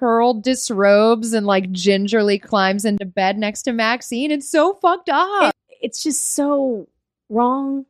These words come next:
Speaker 1: I was, like, paralyzed with fear.
Speaker 2: Yes.
Speaker 1: Like, when she lays down and, like, disappears, so you know that she's, like, cre-, like, laying next to her full, ugh.
Speaker 2: Ugh.
Speaker 1: And then we go back. There's a cutaway real quick to
Speaker 2: Mm-hmm.
Speaker 1: Jackson and Howard. They're having a,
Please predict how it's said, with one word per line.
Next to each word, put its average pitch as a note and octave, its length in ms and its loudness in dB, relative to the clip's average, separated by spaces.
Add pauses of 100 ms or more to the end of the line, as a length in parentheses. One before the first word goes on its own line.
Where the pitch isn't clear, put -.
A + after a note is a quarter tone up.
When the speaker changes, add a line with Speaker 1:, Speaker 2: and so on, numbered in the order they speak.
(140)
Speaker 1:
I F#3+ 120 0
was, G#3 160 0
like, G3+ 320 -2
paralyzed D3+ 840 -2
with D#3 180 -2
fear. B2 400 -6
Speaker 2:
Yes. B3+ 120 2
Speaker 1:
Like, F#3+ 200 0
when F#3+ 140 0
she A#3 260 -4
lays G3 420 0
down F#3 480 -2
and, F#3 180 -6
like, F3+ 180 -4
disappears, F#3 640 -4
so - 120 -6
you F3+ 180 -2
know E3+ 460 0
that E3+ 180 -6
she's, E3+ 320 -6
like, D#3+ 240 -4 (480)
cre-, F#3+ 340 -12
like, F3+ 240 -4
laying E3+ 440 -2
next D#3+ 260 -6
to G3 120 -4
her F#3+ 140 0
full, F#3+ 340 -2
ugh. D4 400 2
Speaker 2:
Ugh. F3+ 720 0 (840)
Speaker 1:
And C4 100 0
then D4+ 140 0
we E4 100 -2
go A4+ 220 2
back. G4+ 360 -2
There's D#4 200 2
a F4 80 0
cutaway G#3 500 2
real D#3 220 0
quick E3 380 -2
to - 100 -2
Speaker 2:
Mm-hmm. - 80 2
Speaker 1:
Jackson F#3 420 0
and E3+ 160 -4
Howard. D3+ 500 -2
They're F3 180 0
having E3+ 240 0
a, C#3+ 120 -10